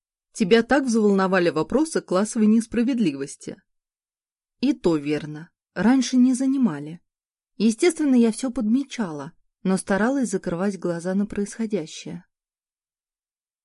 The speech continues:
В тот момент повлиять на такие вещи у меня не было сил, впрочем, как и сейчас. «Повзрослела?» —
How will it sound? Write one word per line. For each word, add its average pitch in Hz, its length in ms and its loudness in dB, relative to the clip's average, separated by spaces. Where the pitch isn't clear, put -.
В - 20 -20
тот 330 200 0
момент 262 340 4
повлиять 240 460 2
на 220 100 4
такие 220 380 -2
вещи 269 280 -4
у 214 40 2
меня 208 260 4
не 220 140 2
было 240 240 -2
сил, - 420 -10
впрочем, 302 640 0
как 196 340 -6
и 202 80 -6
сейчас. - 640 -12
«Повзрослела?» — 240 920 0